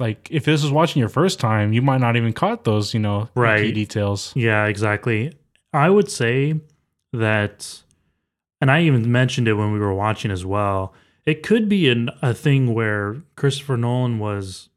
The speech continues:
Speaker 2: simply making these changes and trying out these different styles and, and techniques.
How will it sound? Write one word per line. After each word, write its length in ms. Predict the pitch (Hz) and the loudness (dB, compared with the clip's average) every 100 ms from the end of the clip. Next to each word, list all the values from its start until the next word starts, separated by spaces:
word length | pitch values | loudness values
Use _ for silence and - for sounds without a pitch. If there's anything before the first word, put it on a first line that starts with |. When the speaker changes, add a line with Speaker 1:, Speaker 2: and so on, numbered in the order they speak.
| _ _ - | _ _ -8
Speaker 2:
simply 840 | - 127 127 123 120 110 104 95 _ _ _ _ _ 120 | 0 0 0 0 0 -2 -6 -10 _ _ _ _ _ -2
making 480 | 117 139 143 160 | 0 0 0 0
these 220 | 135 113 - | 0 0 -4
changes 680 | - 117 139 151 165 143 | -4 -2 -2 0 0 0
and 100 | 117 | -4
trying 400 | 101 131 120 135 | -6 -4 -2 0
out 180 | 135 131 | -2 -2
these 180 | 131 101 | -4 -2
different 360 | 123 - 120 | -4 -2 -6
styles 600 | - - 104 117 139 123 | -6 -6 -4 -2 -2 -2
and, 360 | 107 104 98 95 _ _ - | -4 -6 -8 -12 _ _ -8
and 160 | 113 - | -6 -4
techniques. 720 | 123 - 113 139 156 - | -4 -4 -2 -2 -4 -12